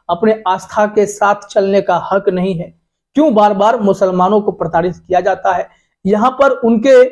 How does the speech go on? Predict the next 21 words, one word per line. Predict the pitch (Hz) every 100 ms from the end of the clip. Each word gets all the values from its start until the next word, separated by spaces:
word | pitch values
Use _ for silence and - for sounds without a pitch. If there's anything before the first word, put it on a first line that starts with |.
| - - -
आर्थिक | 214 220 320 254
बहिष्कार | 196 190 214 214 254 269 262
तक | 247 -
का | 214 214
ऐलान | 185 196 190
कर | 196 170
दिया | 165 156
जाता | 143 139 139
है। | - _ _ _ _ _ _ _ _ _
पर्व | 240 240
त्योहारों | 233 220 196 214
पर, | - - - _ -
हिंदू | 247 254 320
के | -
पर्व | - 226 214
त्योहारों | 214 180 202 202
पर, | 208 180 180
चाहे | 190 190
करवा | 185 185 185
चौथ | 185 196
हो, | 190 165 165